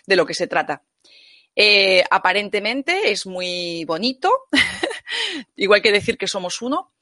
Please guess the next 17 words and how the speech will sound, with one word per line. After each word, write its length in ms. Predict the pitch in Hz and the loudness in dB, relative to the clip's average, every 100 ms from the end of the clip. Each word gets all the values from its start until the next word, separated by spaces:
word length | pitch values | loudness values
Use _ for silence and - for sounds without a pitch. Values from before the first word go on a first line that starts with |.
| - _ | -20 _
y 100 | 214 | 0
luego 220 | 220 247 302 | 4 6 6
la 140 | 254 | 4
cuestión 300 | 240 226 240 | 0 -6 -6
es 100 | 247 | -6
transitarlo. 640 | - 196 - 156 135 135 135 _ _ - | -8 -8 -8 -10 -10 -10 -18 _ _ -2
Ahí 240 | 190 220 | 0 0
es 80 | 202 | -2
donde 200 | 202 185 | -6 -8
se 180 | - 170 | -6 -4
ve 140 | 190 | -2
verdaderamente, 920 | 185 156 160 175 185 180 190 226 269 - _ _ _ _ _ _ _ - _ _ | -2 -4 -4 -2 -2 -4 -4 -4 -4 -8 _ _ _ _ _ _ _ -18 _ _
pues, 440 | - 175 165 156 - | -2 0 0 -2 -6
el 120 | 180 | -6
nivel 180 | 175 202 | -2 0
de 80 | |
conciencia. 680 | 220 175 - 277 277 - 160 | 0 -2 0 0 0 -4 -4